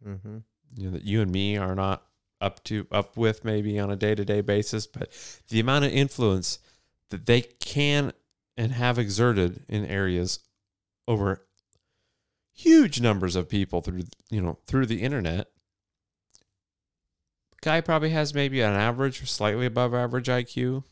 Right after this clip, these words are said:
Speaker 2: No genius. Meanwhile, I, I guarantee you, I go down to my local community college and I can find a, a guy that's probably batting in the one forties, one fifties, studying for,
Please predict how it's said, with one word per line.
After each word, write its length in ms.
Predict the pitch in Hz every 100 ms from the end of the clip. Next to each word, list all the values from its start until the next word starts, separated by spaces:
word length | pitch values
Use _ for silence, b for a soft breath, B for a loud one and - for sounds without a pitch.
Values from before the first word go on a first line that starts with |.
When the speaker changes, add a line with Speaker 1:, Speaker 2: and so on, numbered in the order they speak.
| _ _ _ _ _ _ _ _
Speaker 2:
No 220 | 104 123
genius. 680 | 110 92 127 135 87 120 - _ _ _ _ _ _ _ _ _ _ _ _ _
Meanwhile, 540 | 131 175 143 101 120 90
I, 100 | 131 -
I 80 | 135
guarantee 540 | 117 143 139 120 170
you, 60 | 139
I 80 | 98
go 160 | 113
down 200 | 120 117
to 40 | 113
my 140 | 104
local 340 | 98 117 117 104
community 460 | 110 110 110 95
college 480 | 90 107 139 101 92
and 100 | 98
I 80 | 107
can 160 | -
find 320 | 95 110 110 92
a, 160 | 85 - _ _ _ _ _ _ _
a 100 | -
guy 340 | 98 95 104 117
that's 240 | 92 78 _ _ _ _ _ _ _ _ -
probably 240 | 123 110
batting 300 | 90 107 110
in 80 | 110
the 60 | 90
one 280 | 92 113
forties, 480 | 110 113 117 120 95
one 180 | 104 113
fifties, 560 | 110 123 131 123 107 107
studying 480 | - 117 117 113
for, 340 | 110 - 101